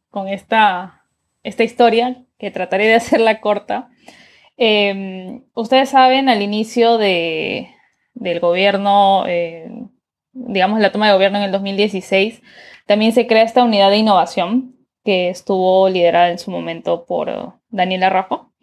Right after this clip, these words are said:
Y ellos empiezan, digamos, a introducir un poco más, eh, de manera un poco más, más fuerte este tema de innovación pública, ¿no?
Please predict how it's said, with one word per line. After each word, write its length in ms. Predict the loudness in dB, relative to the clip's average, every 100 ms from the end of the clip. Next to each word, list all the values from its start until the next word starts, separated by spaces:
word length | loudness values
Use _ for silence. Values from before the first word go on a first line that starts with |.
| _ _ _ _ _ _ -2
Y 500 | 2 4 4 2 2
ellos 360 | 2 4 2
empiezan, 640 | 0 2 0 2 2 2 2
digamos, 480 | 2 2 2 -2 -2
a 80 | -4
introducir 720 | -2 0 0 0 0 2 2
un 160 | 0
poco 240 | -2 -2 -2
más, 640 | 0 0 0 -4 -14 -14 -10
eh, 300 | -8 -8 -10
de 160 | -8 -2
manera 180 | 0
un 80 | 0
poco 220 | -2 -2
más, 320 | 0 0 -2 -4
más 180 | -6
fuerte 340 | -2 0 0 -2
este 160 | -6
tema 220 | -8 -8 -4
de 80 |
innovación 480 | -4 0 -2 -2 -6
pública, 500 | -2 -2 -2 -10 -14 -10
¿no? 240 | -10 -10